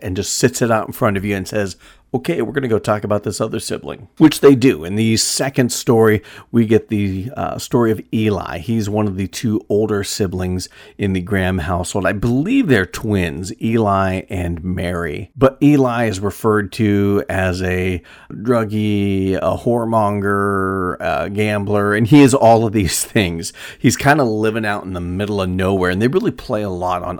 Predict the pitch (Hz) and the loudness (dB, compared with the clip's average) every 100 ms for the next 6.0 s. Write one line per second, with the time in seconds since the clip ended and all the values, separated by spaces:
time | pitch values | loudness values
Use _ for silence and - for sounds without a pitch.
0 | - 92 90 87 85 87 101 87 92 85 | -4 -4 -2 -4 -2 -4 -4 -6 -6 -8
1 | 82 92 85 82 82 78 - - - - | -6 -6 -6 -6 -8 -10 -14 -20 -18 -10
2 | 80 87 98 95 - 110 98 98 98 90 | -6 -4 -2 -2 0 2 2 0 -2 -4
3 | - 98 92 87 - - 95 92 92 87 | -4 -2 0 -2 -6 -4 -2 -2 -2 -6
4 | - - 92 95 87 92 87 95 90 - | -8 -4 -2 -2 -2 -4 -2 -4 -6 -6
5 | 95 - - 101 - 92 - 98 87 | -6 -6 -6 -6 -6 -8 -2 0 0